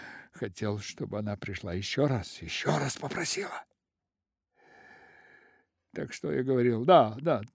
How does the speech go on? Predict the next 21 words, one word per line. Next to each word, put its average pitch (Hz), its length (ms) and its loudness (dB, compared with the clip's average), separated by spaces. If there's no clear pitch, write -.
так, 170 220 -6
так, 175 180 -2
так, 185 180 4
вот 170 240 2
тогда 185 320 10
я 214 120 12
понял, 214 380 12
когда 175 280 8
вернулся 160 520 4
домой, 180 440 6
а 165 220 10
её 156 280 10
не 214 220 10
было. 226 280 0
Не - 180 -4
было. - 340 -10
Только 196 260 -2
записка 175 560 0
на 104 180 -4
столе: 98 520 -8
"Оставайся 120 1300 2